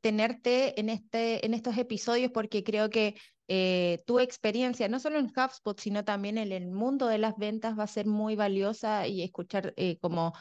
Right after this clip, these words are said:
tus consejos, eh, tus,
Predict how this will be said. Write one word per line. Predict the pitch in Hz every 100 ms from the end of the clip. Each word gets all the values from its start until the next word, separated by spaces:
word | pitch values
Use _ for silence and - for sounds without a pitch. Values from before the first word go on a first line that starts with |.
| - _
tus | 196
consejos, | - 180 180 233 226 220 202 202 202 -
eh, | 185 175 170 165 170 - _ _ _ _
tus, | 202 202 190 190 -